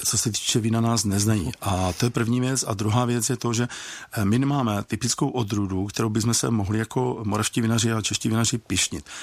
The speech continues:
Tak je třeba z Rakousku má veltlinské zelené, eh, Austrálie má Syrah, Nový Zéland má Sauvignon. A to nám chybí. Chybí nám prostě nějaká typická odrůda,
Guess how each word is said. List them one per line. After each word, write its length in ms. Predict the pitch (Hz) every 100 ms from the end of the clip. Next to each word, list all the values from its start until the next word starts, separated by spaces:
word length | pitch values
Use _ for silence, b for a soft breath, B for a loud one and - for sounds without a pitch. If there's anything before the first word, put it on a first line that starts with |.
| B
Tak 160 | 120 104
je 60 |
třeba 180 | 107 113
z 60 | 95
Rakousku 480 | - 113 107 - 110
má 280 | 110 107
veltlinské 580 | 101 98 - 104 - 110
zelené, 520 | 95 98 101 95 87 87 B B B
eh, 120 | 117 -
Austrálie 580 | 104 - 107 101 101
má 180 | 98 98
Syrah, 600 | - 113 107 101 90 - 101
Nový 200 | 98 104
Zéland 320 | 95 104 101
má 280 | 101 98 95 -
Sauvignon. 500 | - 110 131 95 92 B B B
A 100 | -
to 140 | 131
nám 180 | 147 139
chybí. 420 | - 113 95 82 95
Chybí 220 | - 120
nám 240 | 127 123
prostě 260 | 113 110 123
nějaká 320 | 120 117 127
typická 420 | - 107 110 127
odrůda, 360 | 120 101 113